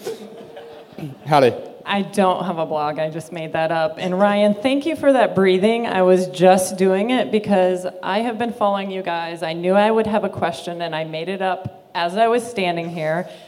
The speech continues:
Speaker 2: And now I am not a public speaker, nor do I do it often. So thank you. Anyway, <laughs> um, saw you at Eagle Eye back in two thousand five, I think, in Decatur, two thousand fifteen in Decatur.
Speaker 1: Fourteen, yep.
Speaker 2: Fourteen. Uh, good to see you again.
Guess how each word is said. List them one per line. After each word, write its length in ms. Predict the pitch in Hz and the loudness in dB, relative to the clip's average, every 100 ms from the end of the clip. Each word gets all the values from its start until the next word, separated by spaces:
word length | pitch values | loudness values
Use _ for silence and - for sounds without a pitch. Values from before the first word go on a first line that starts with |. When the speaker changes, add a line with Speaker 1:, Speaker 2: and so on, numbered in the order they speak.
| - - | -20 -12
Speaker 2:
And 280 | 202 214 | -8 -4
now 300 | 214 226 226 | -2 0 2
I 160 | 208 208 | 2 2
am 200 | 226 240 | 0 0
not 220 | 277 370 | -2 -2
a 60 | 359 | -2
public 340 | 359 233 214 | 0 0 0
speaker, 480 | - - 170 175 190 | -4 -6 -6 -2 0
nor 220 | 208 202 | 4 4
do 120 | 208 208 | 6 4
I 140 | 196 | 2
do 200 | 185 185 | 0 4
it 360 | 185 185 - - - - | 4 2 -4 -18 -20 -6
often. 460 | - 220 - 170 160 - - _ _ _ - | 0 0 0 -12 -12 -18 -20 _ _ _ -4
So 160 | 214 | 0
thank 380 | 196 240 226 208 | 2 2 0 0
you. 340 | 180 - - - | -2 -4 -8 -10
Anyway, 720 | - 254 277 233 196 190 196 | -4 2 4 6 6 4 2
<laughs> 60 | 180 | 0
um, 520 | 180 170 165 170 165 | 2 4 2 -2 -8
saw 280 | - 202 202 | -4 2 2
you 200 | 247 247 | 2 0
at 140 | 220 | -2
Eagle 320 | 202 214 226 214 | -4 -2 0 2
Eye 300 | 190 190 196 | 2 2 0
back 420 | 196 185 185 - | -2 -2 -6 -14
in 220 | 180 180 | -12 -12
two 140 | 180 | -10
thousand 360 | 202 180 180 190 | -6 -4 -6 -8
five, 260 | 170 190 226 | -8 -8 -8
I 120 | 226 | -8
think, 260 | 233 226 | -8 -8
in 160 | 233 202 | -8 -8
Decatur, 460 | 202 202 185 190 - | -8 -6 -6 -8 -8
two 180 | 233 | -4
thousand 280 | 262 240 233 | 0 0 0
fifteen 440 | 240 233 - 220 220 | -4 -6 -6 -4 -2
in 120 | 208 | -4
Decatur. 580 | 190 208 180 208 269 - - - - | -4 -4 -2 -2 -2 -10 -20 -20 0
Speaker 1:
Fourteen, 460 | 190 185 165 113 87 | 4 4 4 0 0
yep. 300 | 143 - - | 2 2 2
Speaker 2:
Fourteen. 720 | 214 220 220 175 196 - - - - - | 2 2 0 -4 -6 -10 -16 -20 -16 -4
Uh, 280 | 190 185 180 | 0 2 0
good 200 | 202 202 | -2 -4
to 40 | |
see 160 | 196 208 | -6 -2
you 160 | 202 | 0
again. 500 | 196 185 180 180 180 | 0 0 0 -2 -6